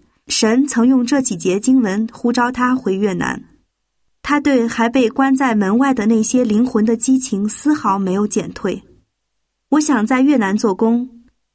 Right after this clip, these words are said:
他告诉父母，“神呼召我服侍自己国家的人民。”“难道这不是你的神帮助你的方法吗？”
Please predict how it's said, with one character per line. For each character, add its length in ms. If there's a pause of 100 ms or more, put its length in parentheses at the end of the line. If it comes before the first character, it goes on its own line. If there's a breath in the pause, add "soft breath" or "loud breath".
(100)
他 160
告 180
诉 160
父 240
母 460 (260)
，“神 260
呼 200
召 220
我 280
服 200
侍 240
自 180
己 160
国 220
家 200
的 100
人 160
民。 440 (840)
”“难 220
道 220
这 160
不 100
是 160
你 160
的 140
神 260
帮 240
助 140
你 160
的 100
方 240
法 180
吗？” 300